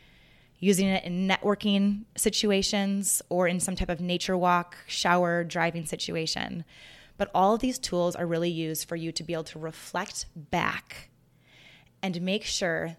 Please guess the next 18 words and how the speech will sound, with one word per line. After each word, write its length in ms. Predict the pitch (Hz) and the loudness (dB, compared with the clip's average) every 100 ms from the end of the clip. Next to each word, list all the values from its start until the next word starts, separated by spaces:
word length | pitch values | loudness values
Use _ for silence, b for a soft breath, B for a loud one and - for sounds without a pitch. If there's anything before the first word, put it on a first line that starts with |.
| _ | _
that 160 | 180 - | -4 -2
you 200 | 180 180 | -2 -2
are 120 | 165 | -2
honing 520 | 165 - 190 208 233 | -8 -2 2 6 6
in 400 | - 165 160 160 - B B - | 4 2 0 -2 -6 B B -2
and 220 | 180 175 | 0 2
listening 400 | 170 - 208 208 | 0 0 2 2
to 100 | 196 | 2
the 140 | 175 - | 0 0
inner 220 | 165 170 185 | 0 4 4
voice 560 | 160 156 156 - - - - | 6 4 4 2 0 -2 0
that 120 | 170 | 2
has 100 | 160 | 2
always 300 | 151 165 160 | 2 2 2
been 140 | 156 | -2
inside 320 | 160 - 151 | -2 -2 -4
of 120 | 156 - | -4 -6
you. 300 | - 170 | -6 -6